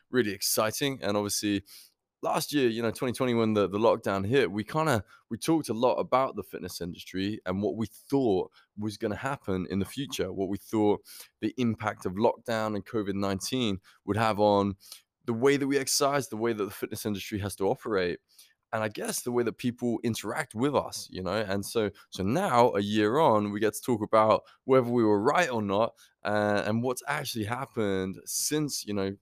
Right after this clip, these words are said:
the, the end of lockdown one, and knowing that we had a second lockdown and a third lockdown, uh, and still, you know, there's a few restrictions in, in place in the U K at least.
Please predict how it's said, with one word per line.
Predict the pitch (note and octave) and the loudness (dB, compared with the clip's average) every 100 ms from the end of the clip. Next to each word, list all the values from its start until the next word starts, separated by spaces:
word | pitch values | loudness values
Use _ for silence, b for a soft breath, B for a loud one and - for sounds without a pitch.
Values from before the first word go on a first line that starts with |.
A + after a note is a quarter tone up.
| _ | _
the, | F#2+ E2+ F2 - | -2 0 -4 -6
the | F2 D#2 - _ _ _ | -10 -10 -12 _ _ _
end | B2 C3+ A2 | 0 2 2
of | F#2+ G2 | 0 -4
lockdown | F#2 G#2+ G2 G#2+ G2 F#2+ | 0 -2 -2 -4 -2 0
one, | G#2+ A#2 A#2 B B B B B _ | 0 0 -2 B B B B B _
and | F#2 F#2+ F#2 F#2 _ _ _ | 0 2 0 -2 _ _ _
knowing | G#2 G#2 | 0 2
that | G#2 | 2
we | F#2+ | 0
had | G2+ G2 F#2 - | 4 4 4 0
a | |
second | - G2 G#2 | -4 -2 -2
lockdown | G#2 G2+ G#2+ A2 - | -2 0 0 -2 -2
and | F2 | -6
a | |
third | F2+ G2+ G2 | 0 2 4
lockdown, | G#2 G#2+ - A2+ A2+ - B B B - | 2 -2 -2 -2 -2 -6 B B B -6
uh, | F#2+ F#2+ F#2+ E2+ | -2 0 0 -2
and | G#2+ | -4
still, | - G#3 F3+ B2 | -2 0 0 -2
you | C#3 | 0
know, | B2 | 0
there's | B2+ | 0
a | G#2+ | -4
few | C#3+ | -4
restrictions | B2+ - C3 B2 A#2+ A2+ G2+ | -4 -2 -2 -2 -2 -4 -2
in, | G#2 F#2+ | -2 -2
in | F2+ F#2 | -2 -4
place | - G#2+ - | -2 -2 0
in | G2+ | -2
the | F#2+ | -2
U | F#2 | -2
K | F#2 A2+ B2+ | -2 0 0
at | A2 | -2
least. | C3+ D3 - | -4 -6 -12